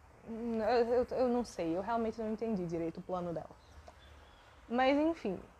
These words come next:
essa é a lógica da menina. E aí, isso tá no trailer, então eu posso falar. Ela, ela vai, ela constrói um foguete e ela viaja pra Lua. E quem diria, lá ela encontra Chang'e.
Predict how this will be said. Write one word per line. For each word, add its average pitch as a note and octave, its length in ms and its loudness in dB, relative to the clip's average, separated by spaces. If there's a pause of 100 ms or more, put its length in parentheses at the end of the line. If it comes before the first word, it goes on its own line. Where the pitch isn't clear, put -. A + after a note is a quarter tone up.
(920)
essa G3+ 280 0
é D4+ 40 2
a E4 60 2
lógica A#3 380 8
da C4 80 0
menina. G#3 440 -4 (1000)
E F#3 200 0
aí, G3 520 2 (420)
isso F4+ 140 -4
tá F#4+ 100 8
no F4 140 4
trailer, A#3 400 6
então A3+ 260 0
eu A#3 60 -2
posso G#3+ 200 -2
falar. - 380 -6 (140)
Ela, F#3 520 2
ela F#3+ 220 2
vai, A3+ 300 6
ela F#3 120 6
constrói A3+ 600 4
um B3 60 4
foguete C4 540 4
e D4+ 40 6
ela C#4+ 120 8
viaja C4+ 360 8
pra D#4 180 2
Lua. C#4+ 300 4 (1600)
E D#4+ 640 6 (1400)
quem C#4 220 2
diria, C4+ 380 4
lá C#4 220 10
ela C#4+ 160 6
encontra C#4+ 500 -2
Chang'e. E3+ 340 -2